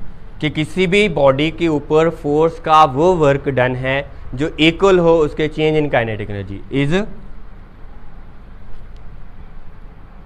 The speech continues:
equal to change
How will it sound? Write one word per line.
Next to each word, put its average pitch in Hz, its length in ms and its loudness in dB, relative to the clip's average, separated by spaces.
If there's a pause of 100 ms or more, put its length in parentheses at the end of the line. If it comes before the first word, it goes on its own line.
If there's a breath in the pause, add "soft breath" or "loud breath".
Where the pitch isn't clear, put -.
(1900)
equal 135 460 2
to 170 180 -2 (4000)
change 165 340 2